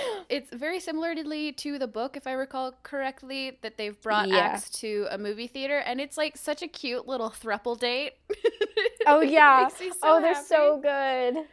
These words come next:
Speaker 1: Yeah.
Speaker 2: <laughs>
Speaker 1: It's just Marco and Jake and Axe all sitting in a row, and, like, it's like, "Oh, you boys, <laughs> you love
Speaker 2: Yeah.
Speaker 1: each other, and it's good." <laughs>
Speaker 2: Oh,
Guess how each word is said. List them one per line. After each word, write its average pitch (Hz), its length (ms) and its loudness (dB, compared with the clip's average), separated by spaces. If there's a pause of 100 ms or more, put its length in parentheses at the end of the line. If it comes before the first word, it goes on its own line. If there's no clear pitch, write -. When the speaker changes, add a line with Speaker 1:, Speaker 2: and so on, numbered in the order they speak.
(520)
Speaker 1:
Yeah. 294 500 2
Speaker 2:
<laughs> 494 500 6
Speaker 1:
It's 330 320 -2
just 311 380 -2
Marco 302 540 0
and 285 200 0
Jake 254 280 -4
and 269 120 -8
Axe 220 320 -2
all 277 140 -6
sitting 254 400 -6
in 247 100 -6
a 262 100 -4
row, 233 480 -2
and, 226 280 -4
like, 214 300 -2 (360)
it's - 180 -10
like, 240 160 -4 (120)
"Oh, 226 600 0
you 294 180 -6
boys, 233 480 -2 (340)
<laughs> - 320 -14
you 392 160 0
love 262 200 2
Speaker 2:
Yeah. 311 140 8
Speaker 1:
each - 120 -8
other, 220 260 -6
and 214 180 -10
it's - 180 -14
good." 254 440 -6 (420)
<laughs> - 420 -20
Speaker 2:
Oh, 262 320 2